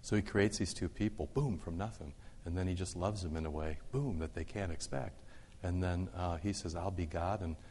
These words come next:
and be here with you." And, and, uh, that's the greatest possible church. See, I, I speak in a way that is not, um, common to us, but I don't think is wrong.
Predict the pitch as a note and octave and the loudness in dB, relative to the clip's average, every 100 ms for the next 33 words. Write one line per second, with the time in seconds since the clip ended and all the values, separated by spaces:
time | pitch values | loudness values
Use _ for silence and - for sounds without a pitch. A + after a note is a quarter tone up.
0 | - - E2+ D#2+ D#2 E2 F#2 F2+ E2 F2 | -14 -8 -4 -2 -2 -2 0 2 4 2
1 | F#2 A#2+ A#2 D#2+ D#2+ - F2 E2 - - | 2 0 0 0 -2 -4 -4 -4 -6 -4
2 | F#2 F#2 G2 - F2 F2+ F#2 F2 - F2 | 0 4 4 2 2 4 4 2 2 0
3 | - E2 E2 - C3 C#3 - - - - | 0 -2 -2 -2 -4 -4 -6 -14 -14 -18
4 | - - - - - - D2+ C2+ - - | -16 -16 -16 -16 -12 -8 -8 -8 -14 -18
5 | - - - G2+ F#2 G#2 - B2 A#2 G2+ | -16 -16 0 2 4 4 2 0 2 4
6 | F#2 F#2 F2+ E2+ E2+ D#2+ F#2+ F2+ F2+ F2+ | 6 6 6 2 2 0 0 2 2 0
7 | - - - F2 E2+ E2 D#2+ D#2+ D#2 D2+ | -6 -12 -4 0 2 0 0 -2 -4 -6
8 | - - - - - - - - - F2 | -12 -16 -16 -16 -16 -18 -14 -6 0 2
9 | F2 G#2 G#2 - G#2+ A#2 - - F2+ E2+ | 2 0 -2 0 2 0 -2 -4 -2 0
10 | F2+ F2 - E2+ - E2 - F2 F2 D2+ | -2 -2 -4 -6 -6 -8 -8 -6 -4 -2
11 | C#2 | -4